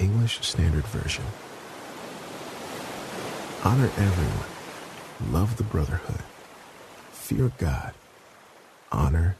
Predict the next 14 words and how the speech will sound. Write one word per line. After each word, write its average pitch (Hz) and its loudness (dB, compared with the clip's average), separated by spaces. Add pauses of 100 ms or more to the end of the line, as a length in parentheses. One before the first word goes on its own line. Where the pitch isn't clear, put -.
the - 2
emperor." - 0 (3000)
What 127 10
it 131 8
looks 226 2
like 76 6
to - 4
live 110 4
this 127 2
way 78 6
is 98 2
different 147 2
depending 95 4
on 80 4